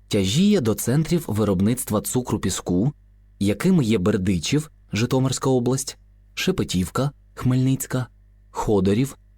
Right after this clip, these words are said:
Львівська, Черкаси, Суми та Дружба, Сумська область.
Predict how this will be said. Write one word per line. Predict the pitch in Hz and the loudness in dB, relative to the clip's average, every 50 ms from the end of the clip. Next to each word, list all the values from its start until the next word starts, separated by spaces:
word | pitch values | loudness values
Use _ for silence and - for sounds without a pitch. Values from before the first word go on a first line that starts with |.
| - - | -6 -4
Львівська, | 107 107 113 123 123 120 - - - 131 123 - - - - - _ _ - - | -2 0 2 2 0 0 -2 -4 -4 -6 -6 -6 -12 -20 -20 -20 _ _ -16 -12
Черкаси, | - - 117 92 82 - - 73 92 120 - - - 160 156 156 - - - - - _ _ | -4 -2 -2 -2 -2 -4 -2 0 0 0 0 0 0 -2 -2 -2 -8 -20 -20 -20 -20 _ _
Суми | - - - - 104 131 147 151 151 156 147 - - - - - - - - | -10 -8 -2 0 2 2 4 4 2 2 0 -4 -10 -20 -20 -20 -20 -20 -4
та | - 151 165 | -2 0 0
Дружба, | 151 156 175 175 147 104 90 82 80 78 - - - | 2 2 2 2 2 2 0 0 -2 -2 -6 -10 -14
Сумська | - - - 104 101 - - 120 | -10 -2 -2 -2 -2 0 0 2
область. | 117 117 101 90 85 82 78 - - - - | 2 4 2 2 0 -2 -2 -4 -6 -10 -12